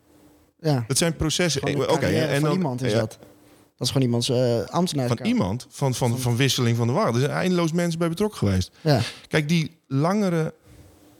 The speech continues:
Speaker 2: processen die alle gemeenten kennen,
Speaker 1: Mhm.
Speaker 2: zijn eigenlijk alleen maar mogelijk als je ze zo dehumaniseert. Dus je hebt visies nodig
Speaker 1: Mhm.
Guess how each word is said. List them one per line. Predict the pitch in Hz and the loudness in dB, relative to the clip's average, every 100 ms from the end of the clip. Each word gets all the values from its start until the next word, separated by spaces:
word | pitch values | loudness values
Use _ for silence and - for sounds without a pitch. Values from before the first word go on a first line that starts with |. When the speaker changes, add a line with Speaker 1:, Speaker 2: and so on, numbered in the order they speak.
| _ _ | _ _
Speaker 2:
processen | - 143 - 170 135 87 85 113 - | 0 0 0 0 0 0 0 -4 -10
die | 117 | -6
alle | - 170 | 0 0
gemeenten | - 131 127 117 - | 0 0 0 0 -2
kennen, | 143 101 98 160 _ | 0 2 0 -4 _
Speaker 1:
Mhm. | - 151 190 - _ _ - - | -2 2 2 0 _ _ -20 -14
Speaker 2:
zijn | - 135 147 139 | -2 0 0 0
eigenlijk | 135 196 165 147 | -2 0 0 0
alleen | 143 135 | 0 0
maar | 131 | 2
mogelijk | 107 123 156 139 127 | 2 2 0 0 0
als | - 110 | 0 0
je | |
ze | 107 107 101 - - _ | 0 2 2 0 -8 _
zo | - 113 123 | -4 0 0
dehumaniseert. | 107 113 110 107 101 98 95 110 85 | 0 0 2 2 2 2 2 2 2
Dus | 85 | 0
je | |
hebt | 92 - | -2 0
visies | - 131 123 117 | 0 2 2 0
nodig | 117 113 113 113 - - | 0 2 0 -2 -4 -12
Speaker 1:
Mhm. | - 160 160 | -2 0 2